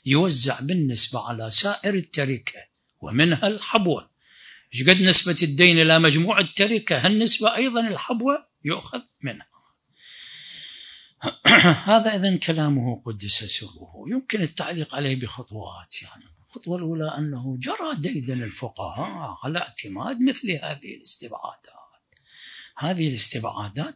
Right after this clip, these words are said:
تصلح قرينة لصرف الظهور في اتجاه معين أو انصراف الإطلاق عن فرد معين. لما يكون عندنا إطلاق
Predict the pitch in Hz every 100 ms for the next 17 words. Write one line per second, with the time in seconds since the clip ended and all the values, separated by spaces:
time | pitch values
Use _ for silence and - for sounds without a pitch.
0 | - 156 - 311 - - 120 131 180 180
1 | 170 127 107 - 143 160 214 165 151 139
2 | 156 233 247 233 - _ _ _ _ _
3 | _ _ - 95 - 175 185 170 165 170
4 | 165 151 165 156 143 127 104 - _ _
5 | _ _ _ _ 151 190 190 - 170 -
6 | 165 147 170 208 233 220 226 220 233 226
7 | 240 226 - 214 196 220 208 180 202 190
8 | 185 170 175 160 143 117 92 _ _ -
9 | - _ - 127 127 127 120 151 139 160
10 | 151 151 143 127 135 - 123 120 143 156